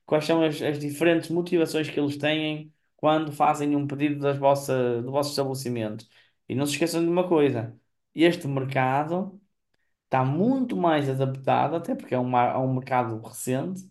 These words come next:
este é um mercado que está muito mais adaptado ao público mais jovem, ok? E se realmente nós queremos se ingrar, na, principalmente nas plataformas online, então se calhar temos que fazer aqui às vezes uma pequena adaptação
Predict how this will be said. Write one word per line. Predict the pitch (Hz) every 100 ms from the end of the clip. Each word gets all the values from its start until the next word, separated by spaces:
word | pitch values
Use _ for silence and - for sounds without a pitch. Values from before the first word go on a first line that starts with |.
| _ _ _ _ _ _ -
este | 131
é | 170
um | 185
mercado | 165 170
que | 160
está |
muito | 160 185 165
mais | 156
adaptado | 139 131 135 139 156
ao | 160
público | 156 160 160
mais | 165 175 190
jovem, | 180 160 143 131 110 101 101 - _
ok? | - 127 120 143 - 143 _ _ _ -
E | 117
se | 127
realmente | 135 156 170 156
nós | 151 147
queremos | - 147 147 143
se | 139 156 147 _ _
ingrar, | 156 151 143 123
na, | 120 117 113
principalmente | - - 190 -
nas | 151
plataformas | 156 151 143 139 123 123
online, | 120 113 113 165 202 - _ _ _ _ _ _ -
então | - 120
se | 123
calhar | 135 -
temos | 151 160
que | -
fazer | - 160
aqui | 160 165
às | 156
vezes | 160
uma | 160 160 -
pequena | - 170 170 160
adaptação | 165 165 - 151 - 156 165 190 196